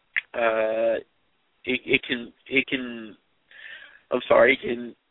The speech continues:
uh, goes across the spectrum. You can see any type of behavior can turn into a maladaptive behavior, uh, whether it be, uh, inappropriate bathrooming.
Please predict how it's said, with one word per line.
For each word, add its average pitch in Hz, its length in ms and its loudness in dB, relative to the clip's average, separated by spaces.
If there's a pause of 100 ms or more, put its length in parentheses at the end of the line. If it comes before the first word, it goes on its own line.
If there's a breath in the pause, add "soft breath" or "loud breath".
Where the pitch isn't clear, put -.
(220)
uh, 113 400 6 (220)
goes 170 200 6
across 147 300 0
the - 120 -20
spectrum. 135 420 -4
You 143 80 -14
can 175 160 -16 (100)
see 143 240 -12
any 151 220 -14
type - 200 -4
of 123 80 -20
behavior 120 420 -4 (300)
can 165 640 -2 (180)
turn 139 160 0
into 127 220 -6
a - 20 -4
maladaptive 117 760 0
behavior, 110 460 -10 (480 soft breath)
uh, 110 340 0 (300)
whether 120 280 6
it 117 100 4
be, 110 320 -4
uh, 110 280 -2 (320)
inappropriate 127 600 2
bathrooming. 131 800 2